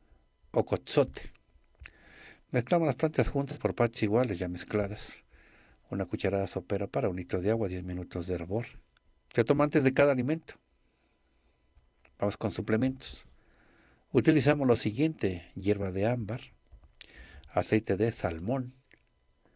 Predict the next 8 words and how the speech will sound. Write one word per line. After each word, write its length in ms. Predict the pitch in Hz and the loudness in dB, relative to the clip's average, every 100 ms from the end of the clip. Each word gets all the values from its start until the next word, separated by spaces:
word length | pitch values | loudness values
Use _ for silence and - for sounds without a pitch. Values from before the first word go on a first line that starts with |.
| _ _ _ _ _ _ | _ _ _ _ _ _
epa 420 | 139 131 131 143 - | 2 2 0 -6 -8
con 200 | - 98 | -6 -4
vitamina 580 | 92 87 92 101 107 107 _ | -4 -6 -4 -4 -2 -4 _
E, 240 | 131 98 _ _ _ - - - - _ _ _ _ _ | -6 -6 _ _ _ -20 -20 -20 -20 _ _ _ _ _
epa 480 | 135 123 - 135 131 _ _ | 0 0 -2 -6 -8 _ _
con 340 | - 120 123 - _ - | -4 -4 -4 -12 _ -6
vitamina 560 | 104 98 98 98 101 - | -4 -2 -4 -4 -6 -2
E. 240 | 123 - | -2 -2